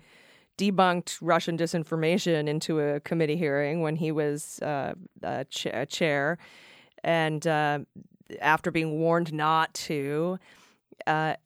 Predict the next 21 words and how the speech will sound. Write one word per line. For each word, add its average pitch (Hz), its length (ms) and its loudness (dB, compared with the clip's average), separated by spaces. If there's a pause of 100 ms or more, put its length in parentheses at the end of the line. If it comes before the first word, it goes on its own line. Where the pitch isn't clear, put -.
(160)
it's - 320 -4
just, - 360 -2
af-, 165 220 0
I 160 80 -2
think 190 180 -2
actually 143 440 -2
they 131 100 -4
were 143 180 -2
warning 139 360 -6
Ratcliffe, 127 800 -6
uh, 156 160 -6
not 135 280 -6
to 120 280 -8 (800)
put - 180 -6
that 123 180 -2
out, 123 320 -2
but 151 260 0 (280)
it's, - 320 -6
it's 175 280 -2
just, - 380 -4
it 170 240 -2